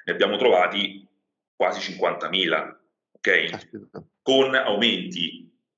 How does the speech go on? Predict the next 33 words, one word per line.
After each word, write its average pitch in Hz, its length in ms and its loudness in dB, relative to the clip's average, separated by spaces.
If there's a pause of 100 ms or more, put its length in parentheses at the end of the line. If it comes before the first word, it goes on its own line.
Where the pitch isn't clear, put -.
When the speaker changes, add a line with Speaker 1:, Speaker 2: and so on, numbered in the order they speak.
(180)
Speaker 1:
tra 101 140 0
l'altro, 90 400 0
medi, 101 640 2
eh, 82 240 -6
diciamo 87 300 -6
facendo 90 340 -2
la, 87 160 2
la, 85 260 0
la, 82 280 -2 (360)
la 90 120 2
categorizzazione, 95 1500 0
che 101 120 -2
arrivano 98 320 0
al 85 120 -4
venti, 98 480 -2
al - 160 -2
trenta 95 380 0
per 85 120 -4
cento, - 720 0
d'accordo? 90 600 -2
Quindi 82 220 -6
molto 95 280 0
interessato 90 480 2
il 85 60 -4
mondo 90 260 -2
degli 85 100 0
accessori, 90 800 0
tutto - 260 -4
il 95 60 0
mondo 92 260 -2
degli 82 220 -2
I 85 140 -6
T, 92 420 0